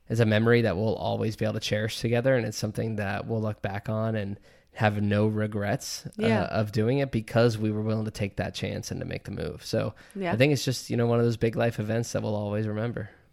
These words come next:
Speaker 2: Absolutely. I completely agree.
Speaker 1: Nice.
Speaker 2: <laughs>
Speaker 1: Nice. Good addition there.
Speaker 2: <laughs> Well, I was gonna say something, and then I was like, "It's basically the exact same thing you're saying, just not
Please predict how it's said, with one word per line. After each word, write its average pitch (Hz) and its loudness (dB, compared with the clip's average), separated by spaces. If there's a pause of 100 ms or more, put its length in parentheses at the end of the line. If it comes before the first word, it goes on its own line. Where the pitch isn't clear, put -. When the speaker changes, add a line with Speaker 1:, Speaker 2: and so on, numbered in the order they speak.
(480)
Speaker 2:
Absolutely. 175 -8 (160)
I 180 -8
completely 185 -4
agree. 180 -4 (1300)
Speaker 1:
Nice. 107 -2 (160)
Speaker 2:
<laughs> - -8
Speaker 1:
Nice. - -6
Good 120 2
addition 110 -4
there. 113 -2 (220)
Speaker 2:
<laughs> - 6 (680)
Well, 269 8
I 254 10
was 254 0
gonna 320 4
say 262 4
something, 190 0
and 180 -2
then 175 2
I 170 4
was 165 -2
like, 165 0 (640)
"It's - -14
basically 254 4
the 202 6
exact 185 4
same 196 0
thing 180 2
you're 165 4
saying, 160 4
just - -4
not 147 -2